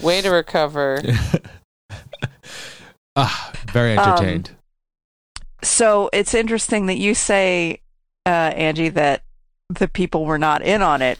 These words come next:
Speaker 3: because I, I mean, and I'm reading this on, in the trivia on I M D B, so I
Speaker 1: Mm-hmm.
Speaker 3: don't know that that's the most accurate source, but,
Speaker 1: Mm.
Speaker 3: uh, it says that the experts do know that it's a mock interview, but they're asked to take the questions seriously and be respectful.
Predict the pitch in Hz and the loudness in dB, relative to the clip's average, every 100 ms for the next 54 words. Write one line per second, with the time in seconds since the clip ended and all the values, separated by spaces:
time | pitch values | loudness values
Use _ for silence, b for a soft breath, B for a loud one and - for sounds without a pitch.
0 | - 160 180 156 - 160 170 165 160 175 | -4 -2 0 0 2 2 2 2 0 -2
1 | 175 165 160 - 165 156 151 165 156 147 | -2 -2 -2 -2 0 0 0 -2 0 0
2 | 143 - 147 110 - 170 208 - 233 170 | 0 0 -4 -4 -4 -2 -2 0 0 0
3 | 156 151 147 143 135 139 143 139 147 139 | 0 0 2 0 0 0 0 -2 -4 -2
4 | 160 147 135 - 147 143 143 131 139 127 | 0 0 -2 -2 0 0 -2 -2 -2 -2
5 | 131 - 165 175 170 143 117 - 143 98 | -4 -4 0 0 2 0 0 -2 -2 -2
6 | - - 143 127 - - 139 123 - 170 | -2 0 0 0 -4 -2 0 2 -2 -8
7 | 165 _ _ _ _ _ 180 170 151 139 | -12 _ _ _ _ _ 0 2 2 2
8 | 127 - _ _ _ - 180 - 190 180 | -2 -6 _ _ _ -2 0 2 2 2
9 | 160 156 151 - 156 147 - - 175 165 | 2 2 2 0 -4 -4 -4 0 2 2
10 | 143 123 - - 147 143 135 147 - - | 2 2 -2 -2 0 0 0 -2 0 -2
11 | - 160 151 - 143 - 143 147 - 151 | -2 -2 -2 0 -2 -2 -2 -2 0 0
12 | 147 156 156 - 156 - 139 127 147 143 | 2 2 0 -2 -2 -2 -2 -2 -4 -4
13 | - 143 - 165 151 139 131 - 135 127 | -4 -4 -2 0 0 0 -2 0 -2 -2
14 | - 127 131 - - 160 - - 160 - | -4 -4 -2 -4 -2 -2 -2 -4 -2 -2